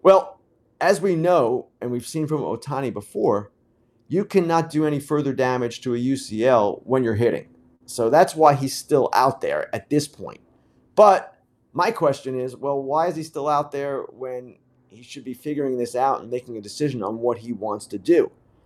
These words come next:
He does have a chance to hit fifty home runs. We know that. He has a chance to sew up the M V P. We know that as well.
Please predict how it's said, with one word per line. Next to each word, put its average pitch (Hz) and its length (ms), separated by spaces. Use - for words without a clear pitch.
He 165 120
does 196 320
have 196 160
a 202 40
chance 170 500
to 175 120
hit 156 300
fifty 143 420
home 135 200
runs. - 320
We 110 120
know 120 220
that. 73 260
He 120 560
has 123 140
a 131 80
chance 135 380
to 127 60
sew 139 280
up 139 260
the 127 220
M 139 100
V 135 160
P. 135 400
We 98 180
know 120 160
that 123 240
as 113 160
well. 107 360